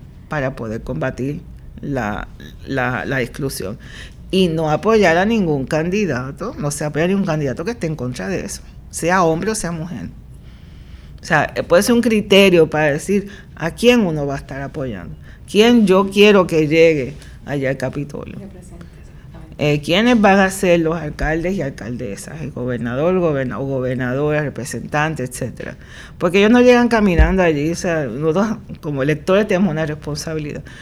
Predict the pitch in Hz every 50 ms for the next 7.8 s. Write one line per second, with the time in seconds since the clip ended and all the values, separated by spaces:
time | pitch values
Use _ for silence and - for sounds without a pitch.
0 | - - - - 160 185 202 214 226 233 202 190 190 185 180 190 226 - 254 254
1 | 254 277 330 370 349 302 240 220 185 170 170 - 165 160 170 190 208 214 - -
2 | 110 113 127 - - - - - - - - - - 151 160 156 147 139 139 135
3 | 135 135 - - 208 240 285 349 370 349 - - - - - - - - 160 151
4 | 151 156 156 - - - 151 151 147 - - - - - - - 156 165 165 170
5 | 175 190 196 190 196 - 214 214 208 202 135 107 98 92 76 - - - - -
6 | - - - - - - - - 147 151 147 147 165 170 180 175 185 196 190 165
7 | 165 185 - 208 190 208 202 185 156 143 120 113 113 139 196